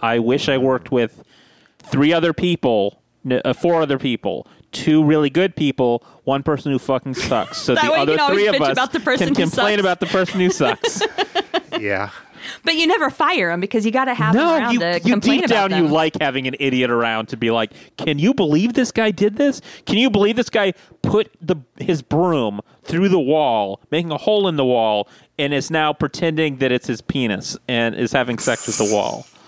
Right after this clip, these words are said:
Speaker 2: Was this something <laughs> did?
Speaker 1: No, it was the thing this kid <laughs> did.
Speaker 2: Oh, I knew it was something at the theater, but I
Speaker 1: Wait,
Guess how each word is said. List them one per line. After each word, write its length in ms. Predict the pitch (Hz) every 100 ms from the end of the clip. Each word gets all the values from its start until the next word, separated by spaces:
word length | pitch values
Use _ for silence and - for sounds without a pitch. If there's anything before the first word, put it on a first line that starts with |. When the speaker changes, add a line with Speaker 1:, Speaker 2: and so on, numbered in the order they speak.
| -
Speaker 2:
Was 120 | 262
this 100 | 392
something 260 | 440 381 302 960 988
<laughs> 200 | 988 988
did? 240 | 285 302 - _ _ _ _ _ _
Speaker 1:
No, 400 | - 120 107 104 107
it 40 |
was 120 | 107
the 80 | 107
thing 360 | - 120 113 110
this 220 | 113 -
kid 260 | - 107 - - - -
<laughs> 380 | - - - -
did. 240 | 85 - - _ - -
Speaker 2:
Oh, 280 | 202 202 185
I 140 | 208
knew 200 | 226 349
it 20 |
was 100 | 262
something 200 | 254 233
at 100 | 202
the 60 | 180
theater, 540 | - 202 180 165 151 -
but 120 | 196
I 80 |
Speaker 1:
Wait, 40 | 185